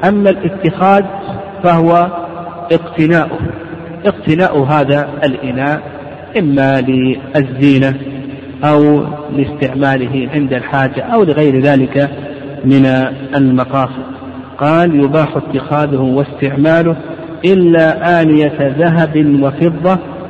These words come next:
ومضببا بهما". استثنى المؤلف رحمه الله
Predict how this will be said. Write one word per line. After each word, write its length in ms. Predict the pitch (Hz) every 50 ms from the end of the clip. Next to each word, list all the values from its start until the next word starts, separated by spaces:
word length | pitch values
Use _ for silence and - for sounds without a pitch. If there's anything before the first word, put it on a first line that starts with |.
| -
ومضببا 720 | - 139 147 147 135 131 151 156 147 139 135 139 139 143 135
بهما". 460 | 131 123 120 135 131 131 123 113 107 104 - - - - - - - - -
استثنى 280 | - - 175 156 151 143
المؤلف 400 | 135 135 135 135 135 127 120 113 135
رحمه 340 | 123 - - 135 131 127 123
الله 240 | 120 127 147 156